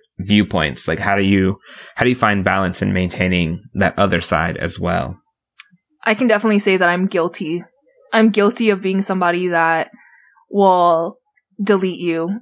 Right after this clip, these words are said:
Speaker 2: if I don't, you know, if I think that you're being suspect, if I think you're being racist, homophobic, transphobic, like, there are certain things that I just do not stand on.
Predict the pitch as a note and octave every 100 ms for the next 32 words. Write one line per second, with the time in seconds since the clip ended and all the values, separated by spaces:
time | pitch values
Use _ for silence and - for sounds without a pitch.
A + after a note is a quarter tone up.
0 | - F#3+ G3 F3+ F3+ F#3 E3+ D#3+ - F#3+
1 | F3+ F3 F#3 G3 G3 D#3+ F#3 F3+ E3+ G3
2 | A#3+ A#3+ A3+ G#3+ G#3+ F#3 F3+ F#3 F3 F3
3 | E3+ F#3+ A3 - G#3+ G#3+ G#3+ E3+ C#3 G3
4 | F#3+ F#3+ - G3 F3 - G3+ G3 F#3+ F#3
5 | F#3 F#3+ G3+ G#3+ A3+ G#3+ E3+ G3 F3+ F#3+
6 | F3 F3 F3+ - G3 F#3 D#3+ - F3 E3
7 | F#3 G#3+ A#3+ B3+